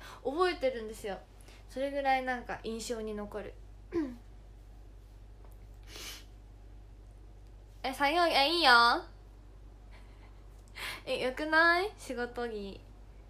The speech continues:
え、好き。で、仕事着、作業着とかスーツとか、なんか制服とか。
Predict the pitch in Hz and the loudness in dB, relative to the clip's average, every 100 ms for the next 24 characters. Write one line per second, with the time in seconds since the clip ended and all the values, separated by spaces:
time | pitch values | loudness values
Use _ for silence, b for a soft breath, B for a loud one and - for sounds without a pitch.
0 | - - 285 - 285 294 285 269 - 262 | -8 -2 -2 -2 -6 -6 -6 -8 -8 -6
1 | 285 285 262 254 254 269 247 233 220 214 | -4 -2 -4 -4 -4 -4 -4 -8 -10 -8
2 | 214 240 226 - 214 208 196 208 214 208 | -6 -8 -8 -14 -12 -10 -10 -12 -12 -12
3 | - - - - B B - 226 208 233 | -16 -18 -20 -20 B B -10 -10 -8 -8
4 | 233 214 - | -10 -10 -14